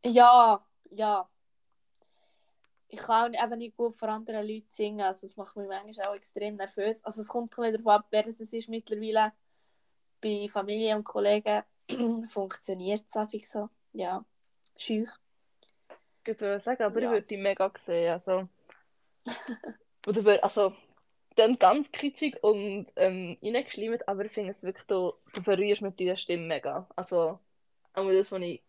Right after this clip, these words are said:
Speaker 2: bis jetzt gehört habe, ist mega schön. Und
Speaker 1: Ja.
Speaker 2: auch wenn es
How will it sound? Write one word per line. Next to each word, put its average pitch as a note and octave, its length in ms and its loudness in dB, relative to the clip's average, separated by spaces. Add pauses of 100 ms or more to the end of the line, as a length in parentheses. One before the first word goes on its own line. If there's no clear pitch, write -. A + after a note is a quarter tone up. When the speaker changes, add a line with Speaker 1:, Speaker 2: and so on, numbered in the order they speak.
(160)
Speaker 2:
bis G3 140 -6
jetzt F#3 260 -4
gehört F3+ 380 -2
habe, F#3+ 200 -2
ist - 300 -10 (680)
mega F#3 500 4
schön. D#3+ 480 -4
Und E3+ 380 -6 (100)
Speaker 1:
Ja. E3 400 -6 (960)
Speaker 2:
auch B3 80 6
wenn C#4 80 10
es - 200 -4